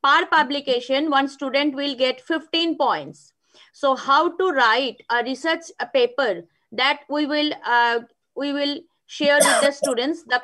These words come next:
procedures, different procedures, how to write a research publication. Now, different innovative projects, they can also perform, and for which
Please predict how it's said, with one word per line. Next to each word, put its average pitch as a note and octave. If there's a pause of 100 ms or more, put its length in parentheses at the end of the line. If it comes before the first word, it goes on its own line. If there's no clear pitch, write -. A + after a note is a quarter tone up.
procedures, C#4
different C4
procedures, C4+
how B3+
to B3
write A#3
a A3
research B3+
publication. G3 (1700)
Now, A3+
different C#4+
innovative D4+
projects, C#4 (180)
they C4
can C#4
also C4
perform, C#4
and A#3+
for C#4+
which D#4+